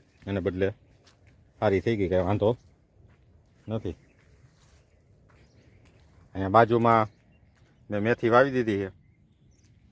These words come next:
રીજી રીજીને બધુંય થાય. મેથી ને કોથમીર,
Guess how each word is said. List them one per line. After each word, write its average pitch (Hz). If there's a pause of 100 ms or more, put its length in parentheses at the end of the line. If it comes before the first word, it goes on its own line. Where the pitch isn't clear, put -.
(1900)
રીજી 117
રીજીને 107
બધુંય 104 (600)
થાય. 107 (1700)
મેથી 107
ને 82
કોથમીર, 101